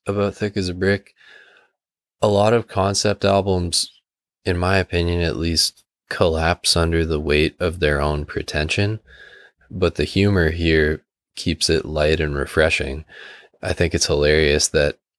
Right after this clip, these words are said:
in making fun of prog and concept albums, and by the way, they didn't mean it targeted at any, you know, artists, like, in a mean-spirited way. They thought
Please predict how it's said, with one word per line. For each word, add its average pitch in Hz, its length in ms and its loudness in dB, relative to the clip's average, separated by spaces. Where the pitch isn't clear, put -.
in 90 220 0
making 80 380 -2
fun 82 300 0
of 71 420 -2
prog 73 460 2
and 71 280 -4
concept 71 560 -2
albums, 71 520 -2
and 101 120 2
by 95 160 4
the 82 120 2
way, 80 140 2
they 73 140 2
didn't 76 260 -2
mean 73 180 -2
it 69 160 -8
targeted 71 580 0
at 69 280 0
any, 76 220 -2
you 73 380 -6
know, 71 180 -4
artists, 73 560 0
like, 78 120 2
in 76 140 0
a 73 40 -4
mean-spirited 78 760 0
way. 76 220 2
They 76 160 2
thought 76 340 0